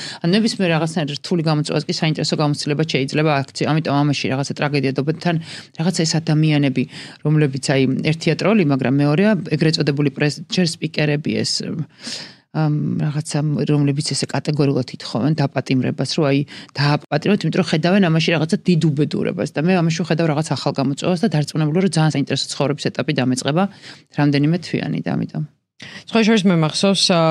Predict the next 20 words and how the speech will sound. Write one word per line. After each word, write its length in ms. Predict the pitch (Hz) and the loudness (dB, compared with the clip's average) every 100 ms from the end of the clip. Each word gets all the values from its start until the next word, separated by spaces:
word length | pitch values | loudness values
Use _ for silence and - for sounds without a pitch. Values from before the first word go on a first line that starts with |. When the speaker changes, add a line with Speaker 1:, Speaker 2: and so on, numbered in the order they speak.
| 151 | 4
Speaker 2:
რო-, 260 | 151 143 | 0 -2
როდის 300 | 151 156 127 - | -2 -2 -2 -6
ვიფიქრე 420 | 135 - - 165 | -8 -10 -2 0
იმაზე, 280 | 135 131 147 | 0 0 0
რომ 120 | 156 | 2
აი, 100 | 143 | 2
ერთ 140 | 127 - | 0 -4
დღეს 160 | 139 | -6
მეც 140 | 131 123 | -6 -4
რო 120 | 135 | -2
დამიჭირან, 480 | 131 131 - 139 151 | -2 -2 -2 -2 0
რა 100 | 147 | 0
მოხდება 380 | 131 - 131 135 | -2 -6 -6 -6
თქვენ, 200 | - 160 | -2 -2
იმიტომ 200 | 147 160 | 0 0
რომ 120 | 160 165 151 | 0 -2 -2
ამავე 340 | 151 147 139 | 0 0 0
პოდკასტში 460 | - 127 143 151 180 | -2 -6 -4 -2 0
მიშა 260 | 151 147 | 0 0
ჩარკვიანი, 640 | 147 151 - 143 143 147 | 0 -2 -2 -2 -2 0